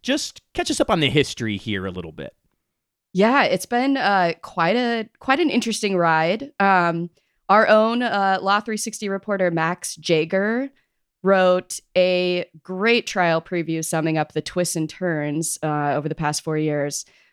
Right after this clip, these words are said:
Speaker 2: But so notably, one of the big things that happened is Joffe and his former counsel didn't get along. Um, and that attorney, uh, whose name is Andrew M. Moskowitz, left the case in twenty eighteen.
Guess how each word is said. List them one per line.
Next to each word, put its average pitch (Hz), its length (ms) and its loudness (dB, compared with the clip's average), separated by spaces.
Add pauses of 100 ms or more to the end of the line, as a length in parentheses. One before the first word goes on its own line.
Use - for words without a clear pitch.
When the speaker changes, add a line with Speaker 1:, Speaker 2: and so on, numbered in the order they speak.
Speaker 2:
But 196 100 2
so 240 160 4
notably, 185 920 0
one 196 180 -4
of 202 120 -6
the 175 100 2
big 170 200 -8
things 160 280 -6
that 151 140 -4
happened 156 400 -2
is 147 240 -2
Joffe 190 500 0
and 165 100 0
his 165 160 -2
former 165 420 -2
counsel 214 540 -2
didn't 269 220 -2
get 269 140 0
along. 262 500 -2 (540)
Um, 180 280 2
and 180 160 0
that 214 200 4
attorney, 180 760 -2
uh, 160 280 -2
whose 175 180 -4
name 165 220 0
is 156 180 -4
Andrew 180 560 0
M. 165 460 0
Moskowitz, 156 920 -4 (540)
left 175 300 2
the 233 80 0
case 190 260 0
in 175 100 -2
twenty 180 300 0
eighteen. 151 640 -2